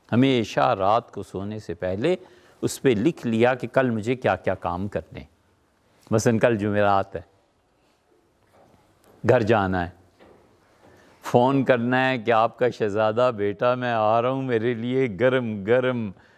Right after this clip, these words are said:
हलवा चाहिए", है ना? अम्मी को लिखना है कि, अम्मी को कहना है कि, कि "मेरे लिए वो बर्गर चाहिए", ठीक है ना बेटे? ये चीज़ें लिख लिया करते हैं।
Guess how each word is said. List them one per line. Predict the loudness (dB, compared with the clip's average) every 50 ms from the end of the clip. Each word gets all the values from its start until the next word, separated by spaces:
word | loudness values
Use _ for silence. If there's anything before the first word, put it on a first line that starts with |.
| _ 0
हलवा | 0 0 2 2 2 2 0 0
चाहिए", | 0 -4 -8 -8 -8 -10 -12 -14 -14 _ _ _ _ _ _ _ _ _ _ _ _ _ _ _ _ _ _ _ _ -4
है | -2 0
ना? | 0 0 0 -2 -6 -10 -20 _ _ _ _ _ _ _ _ -20 _ _ _ -20 _ -20 -20 -14 -6 -2
अम्मी | 0 2 2 2 4
को | 2 2
लिखना | 0 0 -4 -6 -6 -4 -2
है | 0 0 0 -2 -2
कि, | -4 -6 -6 -6 -4
अम्मी | -4 -4 -4 -2
को | -2 -2 -2
कहना | 0 0 -2 -2 -2 -2 -2
है | -2 -4 -4 -8 -16 -20 _ _ _ 0 2
कि, | 2 4 4 2 0 -2 -6 -8 -12 -12 -12 -14 -16 -18 -16 -10 -8 -4 -4 -4 -4 -4 -8 -8 -6 -2
कि | -2 0
"मेरे | 2 2 2 2 0
लिए | 0 0 0 2 2 2 0 -2 -6 -18 _ -6 -2
वो | -2 -2
बर्गर | 2 2 2 2 4 4 2 2 2
चाहिए", | 0 0 0 0 0 -2 -6 -8 -8 -10 _ _ _ _ _ _ _ _ _ _ _ _ _ _ _ _ _ _ _
ठीक | -2 0 2 2
है | 2
ना | 0 0
बेटे? | 0 0 0 0 -2 -4 -6 _ _ _ _ _ _ _ _ _ _ _ _ _ 0
ये | 0
चीज़ें | 0 2 2 2 4 4 4
लिख | 2 0 -2 -4 -4
लिया | 0 0 0 0
करते | -2 -8 -14 -14 -16 -20
हैं। | -20